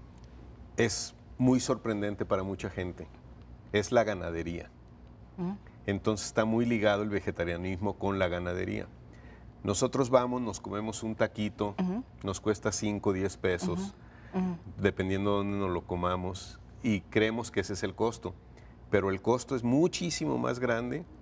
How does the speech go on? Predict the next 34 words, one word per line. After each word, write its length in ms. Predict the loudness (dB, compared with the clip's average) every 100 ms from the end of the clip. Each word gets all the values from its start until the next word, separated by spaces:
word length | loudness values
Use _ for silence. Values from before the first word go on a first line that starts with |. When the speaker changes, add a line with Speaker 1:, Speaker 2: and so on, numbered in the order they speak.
| 0
Speaker 1:
no 160 | 2
son 240 | 4 2 4
nada 180 | 2
más 220 | 2 -2 -4
esos 220 | -8 -4
cinco 260 | -2 0 0
o 20 |
diez 180 | 0 0
pesos, 480 | -2 -2 -6 -8 -12 -18 -18 -18 -4
sino 460 | 0 2 2 2 0 -10 -8
implica 480 | 0 0 2 2 4
un 100 | 2
gran 240 | 4 2
costo 340 | 2 -2 0 0
para 160 | 2
el 80 | 0
planeta. 480 | -2 -4 -6 -12 -16 -2
Por 140 | 2
Speaker 2:
Ujú. 80 | 4
Speaker 1:
ejemplo, 360 | 2 0 -6 -14 -20 -20 -20 -20 -20 -20 4
para 360 | 6 6 4 2
que 300 | 0 2 2
esa 240 | 4 6
vaca, 480 | 8 6 4 -2 -6 -10 -20 -18 -10
esa 240 | 4 6
res, 440 | 6 2 0 -6 -12 -20 -20 -20 -16 -2
llegara 720 | 4 6 6 6 6 4 2
a 60 | -2
ser 240 | 2 0
taco, 420 | 4 4 4 0 -6 -8 -20 -20 -20 -20 -20 -20 -20 -20 -16
eh, 760 | 0 2 2 2 2 0 -2 -4 -10 -18 -20 -20 -20 -20 -16
tuvo 340 | 4 6 6 4
que 100 | 2
haber, 420 | 4 4 2 0